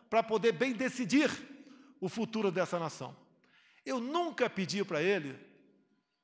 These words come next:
o andamento de qualquer processo. Até porque a inteligência, com ele, perdeu espaço na justiça.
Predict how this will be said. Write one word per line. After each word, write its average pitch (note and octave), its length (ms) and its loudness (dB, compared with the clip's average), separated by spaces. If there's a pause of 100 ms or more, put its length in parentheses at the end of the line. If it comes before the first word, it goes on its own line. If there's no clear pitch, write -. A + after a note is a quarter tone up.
(360)
o F#3+ 100 -2
andamento G3 500 -2
de G3+ 60 -8
qualquer A#3+ 440 2
processo. B3 600 -4 (2000)
Até G3 220 -6
porque E3+ 360 -2 (720)
a D3 80 -4
inteligência, D#3+ 800 -2 (1000)
com F3 160 -2
ele, G3+ 540 -2 (680)
perdeu F3+ 320 2
espaço - 560 0 (720)
na D#3+ 140 -2
justiça. C#3+ 500 -8